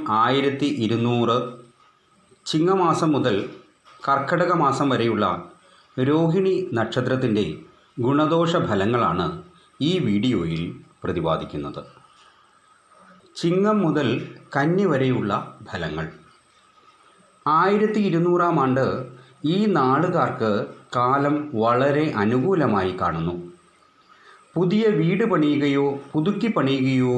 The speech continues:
ചെയ്യുന്നതാണ്. സഹോദരങ്ങളിൽ നിന്നും സഹായം നഷ്ടപ്പെടാതെ സൂക്ഷിക്കണം. ശുഭസൂചകമായ പ്രവർത്തനങ്ങളിൽ ആത്മാർത്ഥമായി പ്രവർത്തിക്കാൻ കഴിയും.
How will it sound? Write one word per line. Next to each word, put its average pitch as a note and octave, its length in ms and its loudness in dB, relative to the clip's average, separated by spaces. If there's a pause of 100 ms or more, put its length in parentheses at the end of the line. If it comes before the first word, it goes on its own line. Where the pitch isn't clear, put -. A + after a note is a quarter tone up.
ചെയ്യുന്നതാണ്. G2+ 640 -2 (800)
സഹോദരങ്ങളിൽ C3+ 840 0
നിന്നും C3 260 2 (460)
സഹായം C#3+ 580 0 (160)
നഷ്ടപ്പെടാതെ G#2+ 720 -2 (140)
സൂക്ഷിക്കണം. F2 580 -6 (720)
ശുഭസൂചകമായ F#3 1080 0
പ്രവർത്തനങ്ങളിൽ D3+ 800 0 (140)
ആത്മാർത്ഥമായി C3 840 0
പ്രവർത്തിക്കാൻ A#2+ 720 -2 (100)
കഴിയും. E2 340 -4